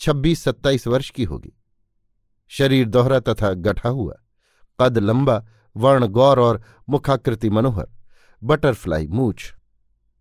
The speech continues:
युवक अंदर आकर रोगिणी के पलंग के पायताने खड़ा हो गया और अपने हैट को हाथों में उलटते पलटते हुए बोला, "क्या हाल है?"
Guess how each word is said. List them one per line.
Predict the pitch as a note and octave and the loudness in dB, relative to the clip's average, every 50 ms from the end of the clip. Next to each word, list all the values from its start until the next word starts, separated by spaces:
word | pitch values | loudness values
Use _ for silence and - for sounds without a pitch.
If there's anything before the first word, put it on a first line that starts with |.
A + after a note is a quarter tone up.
| _ - - | _ -6 -2
युवक | C#3 E3 F#3+ G3+ F3+ F#3 | 0 2 2 2 2 2
अंदर | F3+ F3 F3 F#3 E3+ | 2 4 4 4 4
आकर | F3 E3 E3 - E3 D3 | 2 2 2 0 0 2
रोगिणी | D3 D#3+ C#3+ C#3 D#3+ D#3+ D3+ | 2 2 2 2 2 0 0
के | - D3+ | 0 -2
पलंग | - - C#3 C3+ C#3 C3 | 0 0 2 2 0 0
के | B2 C3+ | -2 -2
पायताने | - A#2 A2 A#2 G#2+ A#2 A2 A2 A2 G2+ | 0 2 2 2 2 0 0 0 -2 -4
खड़ा | - A2+ A#2+ C#3+ | -4 -6 -6 -6
हो | C3+ G2 D2+ | -6 -6 -10
गया | - - G#1+ - _ _ _ _ _ _ _ _ - | -12 -14 -16 -18 _ _ _ _ _ _ _ _ 0
और | B2 B2+ | 2 2
अपने | B2+ - A#2+ B2 A2+ | 2 2 0 0 0
हैट | G#2 B2+ C3 B2 A2 | 2 2 2 2 0
को | - - B2+ A#2+ - _ _ _ _ _ | -2 -4 -4 -4 -4 _ _ _ _ _
हाथों | _ - B2 C3+ B2+ - B2 | _ -2 0 0 0 0 0
में | A#2+ A#2 | 0 2
उलटते | A2+ A#2+ C3 B2 - - - - | 2 2 0 -2 -2 -4 -6 -4
पलटते | - A#2+ A#2+ A2+ - - - | -4 -2 -2 -4 -4 -4 -4
हुए | G#2 G2 G2+ | -4 -4 -4
बोला, | F2+ F#2 B2+ B2 F#2 - - _ _ _ _ _ _ _ _ _ _ _ _ _ _ _ _ _ _ _ - | -4 -4 -4 -6 -6 -10 -12 _ _ _ _ _ _ _ _ _ _ _ _ _ _ _ _ _ _ _ 0
"क्या | B2 B2 | 2 2
हाल | A#2+ B2 B2 B2 B2 | 4 4 2 2 0
है?" | C3+ E3 - | -2 -8 -10